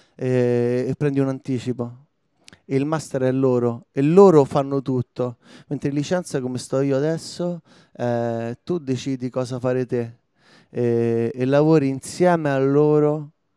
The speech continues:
che, diciamo, ti distribuiscono, e distribuzione magari ti distribuiscono e basta, ehm, e, e, e insomma lavori insieme a loro,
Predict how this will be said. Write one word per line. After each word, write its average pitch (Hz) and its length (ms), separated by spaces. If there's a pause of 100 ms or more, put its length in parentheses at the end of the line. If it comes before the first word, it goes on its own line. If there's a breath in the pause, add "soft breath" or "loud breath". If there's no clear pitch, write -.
(180)
che, 127 180
diciamo, 123 340
ti 131 140
distribuiscono, 147 1160 (360)
e 127 140
distribuzione 135 800
magari 135 320
ti 131 140
distribuiscono 127 680
e - 20
basta, 120 500 (460 soft breath)
ehm, 117 1300 (480)
e, 123 80
e, 113 960
e 127 40
insomma 131 360
lavori 147 320
insieme 143 320
a 151 40
loro, 156 440